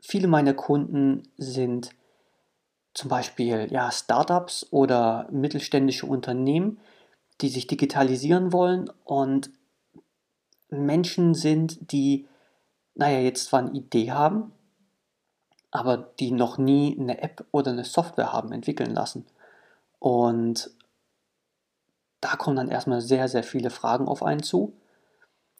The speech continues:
Und damit erstmal so generell so ein Überblick da ist, was es denn überhaupt bedeutet, eine Software zu entwickeln,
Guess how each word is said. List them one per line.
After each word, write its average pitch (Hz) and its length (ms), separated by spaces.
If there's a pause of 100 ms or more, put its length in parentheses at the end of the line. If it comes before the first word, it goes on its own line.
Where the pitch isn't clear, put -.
(340)
Und 131 800 (380)
damit 139 480 (520)
erstmal 139 380
so 127 100
generell 151 580
so 123 140
ein 120 280
Überblick 151 640
da 123 180
ist, 117 300
was - 220
es 135 100
denn 127 140
überhaupt 127 400
bedeutet, - 680
eine 160 120
Software 160 400
zu - 100
entwickeln, 170 500